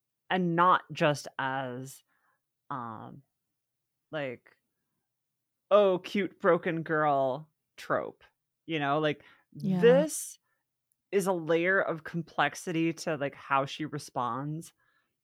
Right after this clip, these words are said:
Speaker 1: that shows that, like, someone who was involved in the production of this show knew what they were doing and knew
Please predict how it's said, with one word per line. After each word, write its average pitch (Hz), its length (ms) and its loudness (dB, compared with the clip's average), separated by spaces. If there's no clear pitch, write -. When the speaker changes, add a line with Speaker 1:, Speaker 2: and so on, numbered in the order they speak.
Speaker 1:
that 156 280 -4
shows 156 440 0
that, 143 160 -6
like, 131 200 -4
someone 165 340 0
who 170 200 -2
was 165 160 -4
involved 139 360 -2
in 143 80 -6
the 143 80 -8
production 139 420 -6
of 139 120 -8
this 151 140 -6
show 127 280 -2
knew 131 300 -4
what - 180 -6
they 123 120 -8
were 110 160 -12
doing 90 440 -14
and 131 240 -6
knew 147 400 -4